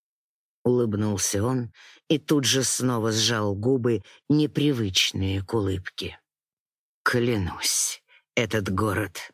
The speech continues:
запомнит моё имя. Даю слово, я верну всё, что он украл у меня. Отберу по кусочку, причиняя невыносимую боль".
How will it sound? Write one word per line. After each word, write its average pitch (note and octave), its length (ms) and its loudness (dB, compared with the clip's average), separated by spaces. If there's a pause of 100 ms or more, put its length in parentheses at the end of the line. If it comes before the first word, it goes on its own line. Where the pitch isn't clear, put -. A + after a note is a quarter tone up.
запомнит G#2+ 880 0
моё A2 320 0 (100)
имя. E2+ 380 0 (520)
Даю C#3 320 2
слово, A#2 680 0 (180)
я C#3+ 200 4
верну C#3+ 380 2
всё, - 460 0
что - 280 0
он G#2 140 0
украл G2 460 0
у G2 80 2
меня. G2 440 0 (400)
Отберу B2+ 600 0
по C#3+ 180 0
кусочку, - 960 -2 (340)
причиняя C#3 840 2 (160)
невыносимую D3 1400 2
боль". G2 360 -2